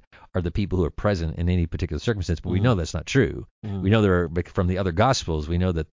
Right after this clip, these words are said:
Speaker 1: like, the, when you only have one angel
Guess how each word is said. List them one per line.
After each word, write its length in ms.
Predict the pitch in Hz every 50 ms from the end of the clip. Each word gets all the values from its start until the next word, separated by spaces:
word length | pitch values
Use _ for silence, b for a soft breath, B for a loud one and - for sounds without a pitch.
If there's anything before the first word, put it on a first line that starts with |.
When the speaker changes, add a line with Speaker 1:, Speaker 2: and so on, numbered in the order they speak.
| _
Speaker 1:
like, 200 | - 87 82 76 76 - _ _ _ -
the, 260 | 95 82 90 85 76 - 95 82
when 140 | 90 95
you 100 | 90 92
only 140 | 92 92 92
have 140 | 87 87 80
one 280 | 82 90 104 113 117 107
angel 480 | 90 85 85 - 80 73 73 73 -